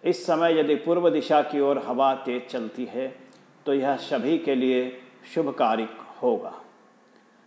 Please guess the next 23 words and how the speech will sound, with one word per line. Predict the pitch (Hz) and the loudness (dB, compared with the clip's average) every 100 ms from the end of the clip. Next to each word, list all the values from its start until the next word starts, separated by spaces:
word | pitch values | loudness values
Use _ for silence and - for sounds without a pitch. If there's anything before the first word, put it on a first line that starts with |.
| _ _ - | _ _ -2
अगले | 135 147 156 | 0 2 2
दिन | 147 151 | 2 0
सोमवार, | 147 143 131 139 147 151 - - - - - | 0 -2 2 6 6 4 -2 -12 -20 -18 -8
यानी | 123 | -4
उनतीस | 131 127 143 143 139 | -2 -2 -2 -4 -2
मार्च | 139 139 135 127 | 2 2 0 -2
दो | 127 | -2
हज़ार | 110 127 127 | 0 2 2
इक्कीस | 120 - 139 - | 0 -6 -8 -6
को | - 143 147 143 - - - | -2 -2 -2 -6 -18 -20 -20
धुलंडी | - 110 131 139 147 | -8 -2 0 0 0
का | - 143 | 2 2
पर्व | - 131 131 143 - - - | 2 0 0 -2 -6 -16 -8
मनाया | 123 123 123 123 | -2 0 0 -2
जाएगा। | 117 113 107 87 - - - _ _ _ _ _ _ _ _ _ _ - | -2 -2 -2 -6 -16 -20 -20 _ _ _ _ _ _ _ _ _ _ -8
सोमवार | 143 147 151 151 151 | 0 2 8 8 8
के | - 143 | 6 2
दिन | 135 151 151 - - - - - - - - - - - 120 | 2 0 -2 -8 -18 -20 -20 -20 -20 -20 -20 -20 -20 -8 0
होलिका | 135 156 147 160 156 156 151 - - - | 2 2 2 4 6 4 0 -12 -16 -6
दहन | 127 135 151 | -4 0 -2
से | 139 156 147 | -2 0 0
बची | 123 117 143 139 | 0 -4 -6 -4
हुई | 127 143 151 143 | -2 -2 -2 -8